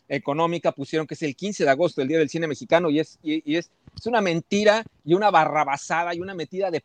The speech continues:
pata que hizo el gobierno mexicano, porque no es cierto, no fue el quince, fue el dieciséis. Pero el Estado, así se las gasta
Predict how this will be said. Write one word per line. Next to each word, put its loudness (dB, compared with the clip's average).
pata -2
que -8
hizo -6
el -2
gobierno 0
mexicano, -2
porque -2
no -6
es -8
cierto, -2
no -6
fue -2
el -2
quince, -10
fue 2
el 2
dieciséis. 2
Pero 6
el -4
Estado, 2
así -8
se -6
las -2
gasta -4